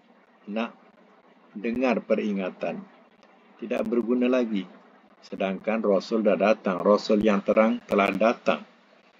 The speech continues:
kepada mereka. Summa tawallau. Kemudian telah berpaling mereka anhu darinya. Wa qalu dan telah berkata mereka kepada Rasul itu, "Mu'allamun." Ya, seorang yang diajar.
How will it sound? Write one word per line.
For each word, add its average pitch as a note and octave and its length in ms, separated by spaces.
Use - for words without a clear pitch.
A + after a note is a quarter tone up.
kepada F#2+ 400
mereka. F2 480
Summa C3+ 400
tawallau. D#3 640
Kemudian G#2+ 480
telah A2 240
berpaling A2+ 560
mereka A#2+ 480
anhu B2+ 480
darinya. G#2 400
Wa G#2 160
qalu C#3+ 480
dan A#2 240
telah A2+ 160
berkata A2 400
mereka A#2 720
kepada A2 400
Rasul A2+ 400
itu, D3 320
"Mu'allamun." A2 960
Ya, A2+ 160
seorang A2 560
yang G#2 320
diajar. G#2 560